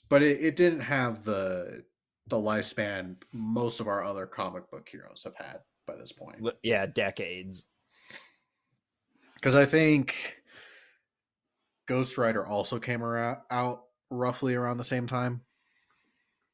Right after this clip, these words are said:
Speaker 1: The comic book, that is.
Speaker 2: Ah.
Speaker 1: Anywho, I digress. Uh, my first question, you already answered my normal question for you, which is what you think.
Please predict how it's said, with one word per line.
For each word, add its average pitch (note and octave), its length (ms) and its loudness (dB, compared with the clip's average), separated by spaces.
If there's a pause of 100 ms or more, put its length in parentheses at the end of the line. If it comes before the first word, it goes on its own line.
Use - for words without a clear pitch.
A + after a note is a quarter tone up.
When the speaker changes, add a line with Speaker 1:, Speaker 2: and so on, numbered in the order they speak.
(920)
Speaker 1:
The G2+ 120 0
comic G2 320 0
book, G#2 160 -4
that G2 160 -2
is. G2+ 260 -6 (400)
Speaker 2:
Ah. G#2+ 260 0 (2250)
Speaker 1:
Anywho, G#2 400 4
I B2+ 140 8
digress. G2 680 0 (120)
Uh, A#2 360 0
my C#3 140 4
first - 360 0
question, G#2+ 480 0 (100)
you C3+ 180 2
already C#3+ 220 6
answered A2 480 0
my G2 180 -2
normal G#2 340 -2
question F#2+ 320 -6
for F#2+ 200 -4
you, F#2+ 280 -6
which G2+ 240 -6
is F#2+ 280 -6
what G#2+ 200 -4
you G2 80 -10
think. G2+ 500 -8